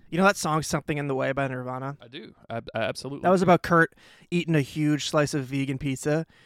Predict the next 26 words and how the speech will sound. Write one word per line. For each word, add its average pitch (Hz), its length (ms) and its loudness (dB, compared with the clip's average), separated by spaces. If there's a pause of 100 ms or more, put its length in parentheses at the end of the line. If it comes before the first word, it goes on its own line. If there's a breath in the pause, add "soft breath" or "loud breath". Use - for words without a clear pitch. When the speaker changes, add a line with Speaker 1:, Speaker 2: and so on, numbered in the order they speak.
(180 soft breath)
Speaker 1:
and 147 160 -2
then 143 100 -2
kinda 143 260 -4
just 123 200 -12
feeling, 139 180 -6
like, 123 140 -10
bloated 127 320 -8
and 123 120 -12
gross 123 280 -14
after. 151 400 -6 (400 soft breath)
Um, 127 400 -8 (220)
Something 131 320 -4
in 123 60 -8
the 123 80 -8
Way 117 120 -8
was 123 120 -12
about - 200 -14
that, - 180 -14
'cause 135 140 -10
that 135 120 -8
pizza 135 280 -8
was 120 140 -16
just - 200 -18
in 123 140 -14
the 117 80 -18
way. 117 240 -18